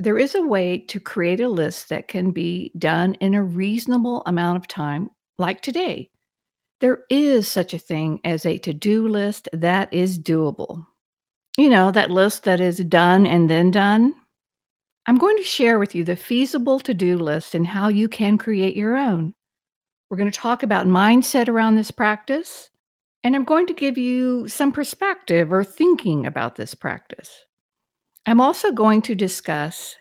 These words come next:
the importance of having a to-do list that is meaningful and believable to you. And then I'm going to give you the steps on how to create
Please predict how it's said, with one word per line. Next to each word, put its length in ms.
the 120
importance 760
of 100
having 440
a 80
to-do 420
list 560
that 260
is 160
meaningful 840
and 180
believable 760
to 180
you. 420
And 120
then 160
I'm 140
going 220
to 80
give 240
you 160
the 80
steps 440
on 120
how 180
to 80
create 560